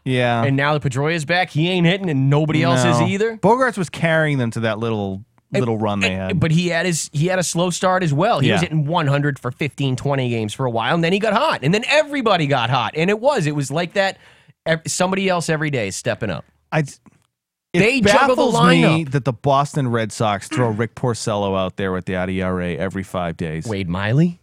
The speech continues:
Speaker 2: is, is, is a helper.
Speaker 1: I, I'm not saying he is.
Speaker 2: I know.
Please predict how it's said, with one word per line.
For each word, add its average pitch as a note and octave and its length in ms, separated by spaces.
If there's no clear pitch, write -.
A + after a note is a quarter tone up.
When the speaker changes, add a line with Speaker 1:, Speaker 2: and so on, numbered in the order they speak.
Speaker 2:
is, - 240
is, D#3+ 200
is E3 140
a D#3+ 40
helper. F3 440
Speaker 1:
I, C#3+ 120
I'm B2 140
not D#3 160
saying F#3+ 280
he G3+ 140
is. G#3 260
Speaker 2:
I A2+ 100
know. F2+ 180